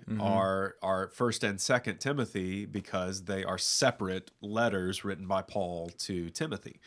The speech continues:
Speaker 1: Right.
Speaker 2: Um, and so
Speaker 1: But
Speaker 2: what
Speaker 1: this wasn't Samuel writing two different letters.
Speaker 2: That's
Speaker 1: This
Speaker 2: right.
Speaker 1: was, <laughs> yeah.
Speaker 2: That's correct. Um,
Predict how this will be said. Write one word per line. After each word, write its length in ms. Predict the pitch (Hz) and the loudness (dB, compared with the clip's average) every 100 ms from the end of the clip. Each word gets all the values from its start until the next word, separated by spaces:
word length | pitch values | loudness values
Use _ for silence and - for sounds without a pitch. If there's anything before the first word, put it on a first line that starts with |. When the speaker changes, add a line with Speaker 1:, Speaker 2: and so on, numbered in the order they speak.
| - | -2
Speaker 1:
Right. 280 | 107 98 - - | 4 4 2 0
Speaker 2:
Um, 420 | 90 87 85 90 - | 0 2 0 -6 -10
and 220 | 98 92 | -6 -2
so 520 | 92 120 104 98 92 98 | 0 2 4 4 2 2
Speaker 1:
But 80 | 104 | 2
Speaker 2:
what 0 | |
Speaker 1:
this 120 | 123 | 4
wasn't 320 | 135 135 113 95 | 10 10 10 2
Samuel 500 | - 127 120 107 101 | 4 6 6 4 6
writing 440 | 107 107 101 95 | 6 6 4 -2
two 220 | - 117 | 0 2
different 340 | 107 107 95 92 | 2 0 -2 2
letters. 360 | 110 98 90 | 2 4 2
Speaker 2:
That's 140 | 107 98 | 2 6
Speaker 1:
This 40 | |
Speaker 2:
right. 180 | 143 - | 6 6
Speaker 1:
was, 200 | 104 - - - | 0 -6 -12 -16
<laughs> 200 | - - | -14 -8
yeah. 240 | 139 127 - - - | -2 -2 -4 -20 -4
Speaker 2:
That's 200 | 110 - | -2 2
correct. 420 | 147 147 98 - - | 4 6 4 0 2
Um, 380 | 101 95 92 | 6 8 6